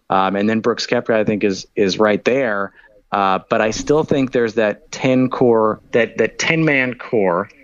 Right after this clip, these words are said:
which, not to bore you, but real quick, is Scottie Scheffler, Max Homa, Xander Schauffele, Cameron Young, Jordan Spieth, Patrick Cantlay, Sam Burns, Justin Thomas, Collin Morikawa, and Tony Finau. I, I think that's where you start, and then you work from there.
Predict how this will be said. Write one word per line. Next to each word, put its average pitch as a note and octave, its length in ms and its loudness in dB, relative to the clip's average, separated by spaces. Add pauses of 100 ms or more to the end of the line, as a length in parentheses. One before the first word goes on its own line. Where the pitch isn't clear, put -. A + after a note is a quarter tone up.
(200)
which, - 240 -2
not G2+ 220 0
to - 40 -2
bore G2 220 0
you, F#2 100 0
but F2 220 -2
real G#2 180 2
quick, G#2 360 -2
is F#2+ 120 -2
Scottie A#2+ 280 -2
Scheffler, A#2 440 -4
Max A2 320 -4
Homa, G#2+ 300 -2
Xander G#2+ 380 0
Schauffele, G2+ 520 0
Cameron A2+ 360 -2
Young, G#2+ 240 -2
Jordan G#2+ 320 -2
Spieth, G2+ 460 -4 (360)
Patrick B2 320 -2
Cantlay, A2+ 420 -2
Sam A2+ 300 -2
Burns, G#2+ 340 -2
Justin A2 460 -4
Thomas, G#2+ 460 -2
Collin A2+ 360 -4
Morikawa, A2+ 800 -4 (320)
and A2 140 -6
Tony A#2+ 240 -4
Finau. G#2 560 -2 (300)
I, B2+ 220 -2
I - 20 0
think C3 240 -2
that's B2+ 240 0
where B2 100 0
you G#2 80 -2
start, F#2+ 540 -4
and G#2 120 -4
then G#2+ 140 0
you G#2 80 0
work G2+ 220 0
from F#2 180 -2
there. F2 260 -2